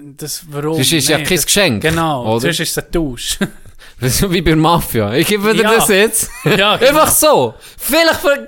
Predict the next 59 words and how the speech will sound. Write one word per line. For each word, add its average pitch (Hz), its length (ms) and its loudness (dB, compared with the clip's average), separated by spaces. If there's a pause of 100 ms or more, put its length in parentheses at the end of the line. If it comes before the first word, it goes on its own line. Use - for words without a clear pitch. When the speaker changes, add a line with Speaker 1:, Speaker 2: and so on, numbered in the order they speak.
Speaker 2:
bitte 302 300 0
nicht 254 160 0
einmal 262 280 2
um 302 100 0
einen 311 100 2
Gefallen, 302 340 0
Speaker 1:
Genau, 165 200 2
Speaker 2:
Antonio. 147 540 2
Speaker 1:
genau. 208 320 2
Speaker 2:
<laughs> - 0 -
Speaker 1:
Ja, 185 260 2
genau. 147 480 -4
Es 202 140 -2
gibt 226 260 0
so 226 120 0
Leute, 202 220 -2
die, 214 200 -10
die 226 140 -6
funktionieren 208 720 -6
aber 196 180 -4
so. 131 400 -10 (120)
Speaker 2:
Ja. 107 260 -6 (160)
Speaker 1:
Der 151 80 -4
Gefallen. 180 580 -6 (400)
Und 156 180 -12
der 180 180 -2
ist 165 100 -6
dann, 190 180 -2
Speaker 2:
Der 165 120 0
wird 180 120 -4
dann 185 140 2
Speaker 1:
der 165 80 2
Speaker 2:
reich 127 160 -2
Speaker 1:
wird - 0 -
mal 107 240 0
Speaker 2:
vorne, 190 220 0
Speaker 1:
eben 123 160 0
Speaker 2:
finde - 180 2
Speaker 1:
einmal, 208 160 -2
Speaker 2:
ich. - 100 -6
Speaker 1:
wenn 170 100 -6
es 156 140 -4
der, 160 120 -8
der 151 160 -4
Ärmel 190 340 -2
reinnimmt, 170 800 -6
dann 170 100 -8
weisst 160 180 -6
du 165 40 -10
dann, 165 160 -10 (1080)
die 170 240 -8
haben 175 80 -6
einfach 170 240 -10
etwas 160 360 -10
in 160 60 -8
der 139 100 -14
Hand, 156 460 -16
weisst 135 300 -16
du. - 40 -20